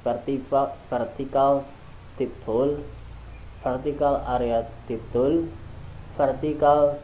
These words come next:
tip on apply tool. Yang pertama, kita akan belajar tentang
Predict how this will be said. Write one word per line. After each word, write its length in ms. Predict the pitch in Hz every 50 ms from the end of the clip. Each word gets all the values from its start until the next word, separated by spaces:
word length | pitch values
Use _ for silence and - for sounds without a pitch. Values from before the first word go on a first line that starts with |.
| - - -
tip 160 | 147 143 143 143 - - -
on 320 | 131 131 131 131 131 135 - - - - -
apply 480 | 127 120 - - - 120 113 113 110 110 - - -
tool. 320 | 123 117 104 95 90 - - - - - - - - - - - - - - - - - - - - - - - - - - - - - - -
Yang 240 | - 127 135 139 135
pertama, 480 | 147 147 151 156 156 156 165 175 180 175
kita 320 | 175 165 160 165 165 160
akan 320 | 151 156 156 147 139 127 127
belajar 480 | 123 120 120 120 - 147 147 151 147
tentang 480 | - 139 127 127 127 131 131 135 135